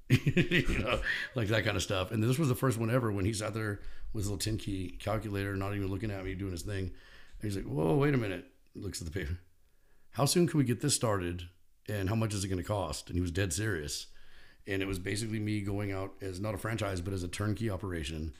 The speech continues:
to go and give people what I have. And so we came up with Own a Supplement Store.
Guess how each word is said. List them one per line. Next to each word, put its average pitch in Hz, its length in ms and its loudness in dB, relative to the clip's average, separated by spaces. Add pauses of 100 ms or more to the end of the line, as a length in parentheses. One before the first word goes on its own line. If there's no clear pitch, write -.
(380)
to 104 80 -10
go 104 220 -2
and 95 160 0
give 101 200 -4
people 98 200 -4
what 95 140 -4
I 90 180 -4
have. 80 460 -4
And 85 100 -6
so 98 100 -4
we 95 60 -6
came 104 180 -4
up 101 60 -2
with 98 120 -2
Own 123 140 2
a - 40 2
Supplement 95 340 -2
Store. 85 320 -6